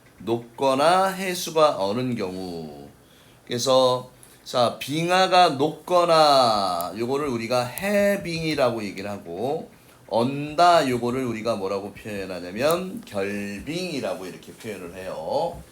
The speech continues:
자, 해빙과 결빙. 자, 그러면 선생님이 염분이 높다라는 개념은, 그치? 염분이 높을 조건은 일단은 물이 적어야 돼, 그치?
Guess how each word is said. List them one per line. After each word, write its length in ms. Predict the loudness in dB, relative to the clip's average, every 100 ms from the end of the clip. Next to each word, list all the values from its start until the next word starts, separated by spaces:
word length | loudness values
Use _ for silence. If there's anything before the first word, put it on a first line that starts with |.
| -20 -20 -20
자, 300 | -10 -8 -8 -8
해빙과 1080 | -6 -4 -4 -4 -6 0 2 4 2 -2 -6
결빙. 880 | -8 -8 -8 -10 -8 -8 -10 -12 -16 -20 -20 -20 -20 -16
자, 140 | -4 -2
그러면 240 | 0 -2
선생님이 540 | -4 -2 0 -2 0
염분이 1000 | 2 2 0 -2 -2 0 0 0 -2 -8 -16 -4
높다라는 1000 | 0 0 -4 -14 2 4 6 6 4 -2
개념은, 500 | -2 -2 -2 -6 -8
그치? 480 | -12 -6 -4 -2 -2
염분이 840 | -2 -2 -6 -6 -2 0 0 -4 -12 -20 _ -20
높을 640 | -4 -4 -4 -6 0 2 0
조건은 1000 | -2 -4 0 0 2 2 0 -2 -6 -10 -18 -20 -20 -10
일단은 760 | -10 0 2 4 2 2 -4 -14 -18 -18 -10
물이 300 | -2 2 2
적어야 420 | 4 4 2 0
돼, 120 | -4 -8
그치? 340 | -8 -8